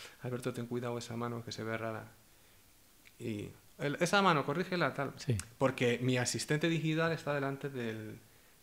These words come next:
Speaker 1: de la pantalla. Y tú
Speaker 2: Claro.
Speaker 1: muchas veces estás concentrado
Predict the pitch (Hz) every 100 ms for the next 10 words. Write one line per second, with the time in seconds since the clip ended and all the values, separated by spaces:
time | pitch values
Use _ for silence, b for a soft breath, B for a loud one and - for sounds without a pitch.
0 | - 113 107 104 127 123 107 110 113 147
1 | 160 165 180 170 160 143 - 160 127 -
2 | - B B B B B B - 117 120
3 | 123 165 180 113 104